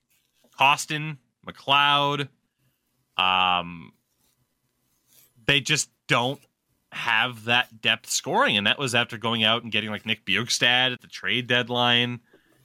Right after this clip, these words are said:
They just did not have the depth scoring, and it still doesn't feel like they do. I just, again, I, I realize, like, I have the mentality of, like, "Oh, just fucking get rid of somebody," because it's easier said than done when you're not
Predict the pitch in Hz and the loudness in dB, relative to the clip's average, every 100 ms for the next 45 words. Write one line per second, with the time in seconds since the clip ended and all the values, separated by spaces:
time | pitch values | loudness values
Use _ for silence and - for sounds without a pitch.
0 | _ _ _ - - _ _ - 131 127 | _ _ _ -20 -20 _ _ -2 0 2
1 | 135 - 120 123 127 120 123 113 110 107 | 0 0 0 0 2 4 2 0 0 2
2 | 107 107 101 - - - _ _ - 113 | 0 -2 -8 -20 -20 -20 _ _ -10 -2
3 | 110 101 - - 131 160 147 131 113 113 | 0 0 -2 -8 -4 0 2 0 0 0
4 | - - - 117 127 131 _ 117 117 135 | 0 -4 -2 -2 -2 -4 _ -2 -2 -4
5 | - _ - - _ 135 135 - 151 135 | -8 _ -20 -20 _ -10 -8 -4 -4 2
6 | 151 226 - - 107 110 127 - - - | 4 4 4 0 -2 -2 -4 -2 -4 -6
7 | - _ _ _ _ _ _ _ _ _ | -12 _ _ _ _ _ _ _ _ _
8 | 139 156 147 95 120 127 - 123 120 123 | -2 2 0 0 0 -2 0 0 0 2
9 | 175 165 156 147 117 123 - 123 131 131 | 2 4 2 2 0 -2 2 2 4 2
10 | 123 110 117 113 107 120 123 117 113 110 | 0 -2 -6 -6 0 2 2 0 0 0
11 | 101 123 214 120 - - - 90 104 156 | 0 2 2 0 -14 -18 -18 -8 -2 0
12 | 226 202 151 110 92 85 90 - 104 90 | 2 2 2 2 2 0 -2 -4 -4 -2
13 | - 123 113 110 123 104 95 117 131 104 | 0 2 2 2 0 0 0 0 0 -2
14 | 98 113 | -2 0